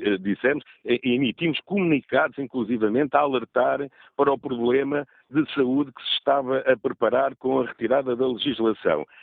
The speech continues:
Ninguém ligou nenhuma. Havia uma li-, um, uma comissão onde estava, eu, eu não quero dizer os nomes, mas quase toda a gente sabe quem eram as pessoas que eliminaram a cai a nível dessa comissão, onde estavam ministros também. E, portanto, a, a responsabilidade agora deve cair sobre eles,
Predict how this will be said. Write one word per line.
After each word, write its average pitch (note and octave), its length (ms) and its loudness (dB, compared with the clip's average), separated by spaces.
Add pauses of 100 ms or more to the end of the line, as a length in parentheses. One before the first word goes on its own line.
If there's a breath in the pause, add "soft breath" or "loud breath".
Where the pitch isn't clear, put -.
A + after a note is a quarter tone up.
Ninguém D3+ 520 0
ligou C3 320 0
nenhuma. G#2 520 0 (320 loud breath)
Havia D3+ 260 0
uma D3+ 180 2
li-, C#3+ 260 -4
um, C3 160 0
uma B2+ 340 0
comissão A#2+ 680 0
onde C3+ 220 0
estava, A2+ 440 0
eu, C#3+ 240 -4
eu D3 60 0
não C#3+ 120 2
quero B2 180 -6
dizer A#2 200 -2
os G2+ 140 -6
nomes, B2 340 0
mas G#2 160 -2 (380 soft breath)
quase A#2+ 220 0
toda A2+ 160 -2
a G#2 80 2
gente G#2 280 -6
sabe A2+ 220 0
quem A#2+ 120 -2
eram A2+ 160 2
as G#2 120 -2
pessoas A2+ 400 0 (300 soft breath)
que C#3 100 -2
eliminaram A#2 760 2 (140 soft breath)
a G#2+ 100 2
cai A#2 360 2
a G#2 40 0
nível G#2+ 300 0
dessa G#2 320 0
comissão, F#2+ 520 -2
onde F2+ 120 -4
estavam G#2 340 0
ministros G2 440 -2
também. D#2+ 420 -2 (540 soft breath)
E, C3 80 0
portanto, C#3+ 340 0 (180 soft breath)
a, C3+ 280 2
a - 20 2
responsabilidade D#3 840 0
agora C3 300 2
deve E3 220 -2
cair F#3+ 160 -2
sobre A3 360 2
eles, G3 320 -4